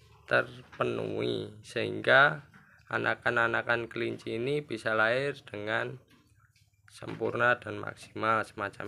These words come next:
itu. Oke, teman-teman,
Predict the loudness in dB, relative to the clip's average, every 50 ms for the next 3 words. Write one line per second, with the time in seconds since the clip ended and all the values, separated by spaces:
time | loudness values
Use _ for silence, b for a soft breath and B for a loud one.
0 | -10 -10 -10 -6 -2 -2 0 0 0 -2 -4 -8 -10 -16 -20 -20 -20 -20 -20 -20
1 | -20 -20 b b b b b b b b b b _ -6 -6 -4 -2 -2 -2 0
2 | 0 -2 0 0 0 0 2 4 4 4 4 2 -2 -4 -6